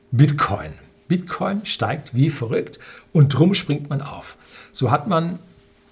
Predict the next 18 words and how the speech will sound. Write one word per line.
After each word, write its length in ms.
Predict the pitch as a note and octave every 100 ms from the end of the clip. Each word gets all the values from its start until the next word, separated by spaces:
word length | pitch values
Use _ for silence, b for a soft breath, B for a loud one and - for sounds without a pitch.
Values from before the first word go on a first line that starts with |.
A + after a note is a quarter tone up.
| -
in 60 | E3+
der 100 | A#2+
Vergangenheit 600 | A2 G#2 C3+ C3 C3+ -
von 180 | A2
zahlreichen 460 | G#2 A#2 A#2 - G#2
Banken 300 | G#2+ D3 A#3+
und 120 | C#3
Versicherungen 520 | - G#2 B2 G3+ D#3+
mitbekommen, 580 | D3 C#3+ D3 - F#3 F#3+
dass 160 | - -
die 100 | D#3
dann 400 | C3 B2+ C3 C#3+
so 140 | F3
und 60 | D3+
so 100 | C#3+
viel 160 | C#3+
hundert 280 | E3 D3 C#3
Millionen, 760 | C3+ B2 A#2+ C3+ C3+ B2 B2